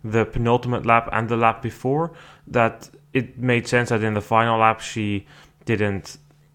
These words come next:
have anything left in the tank to close that gap to Pietersen. But Brandt definitely did everything within her power to prevent Pietersen from winning.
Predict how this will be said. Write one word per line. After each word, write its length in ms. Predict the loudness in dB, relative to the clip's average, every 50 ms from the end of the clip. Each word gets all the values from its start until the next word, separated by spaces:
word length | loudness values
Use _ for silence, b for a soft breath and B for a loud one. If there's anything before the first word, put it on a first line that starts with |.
| _ _
have 240 | -4 0 0 2 2
anything 480 | 0 -2 -4 -4 -6 -6 -6 -4 0 0
left 240 | 0 0 0 -2
in 80 | -4 -4
the 80 | -4 -4
tank 280 | -2 -2 -2 -2 -2 -6
to 60 | -10
close 260 | -6 -4 -2 -2 -2
that 160 | -4 -6 -4 -4
gap 200 | -4 -4 -4 -8
to 80 | -12
Pietersen. 420 | -10 -8 -6 -6 -6 -6 -6 -6 -6
But 160 | -6 -2 2
Brandt 260 | 4 4 4 4 2
definitely 380 | 0 -2 -2 -4 -4 -2 -2 -2
did 120 | -2 -4
everything 360 | -6 -6 -4 -4 -4 -4 -4
within 240 | -4 -4 -6 -4 -4
her 100 | -4 -4
power 380 | -4 -2 0 2 2 2 0 -2
to 120 | -4 -8
prevent 600 | -6 -4 -4 -4 -2 0 2 2 0 0 -2 -4
Pietersen 360 | -4 -2 -2 -2 -2 -4 -4
from 380 | -4 -4 -4 -2 -2 -2 -2 -2
winning. 400 | -2 -2 -2 -2 -2 -4 -6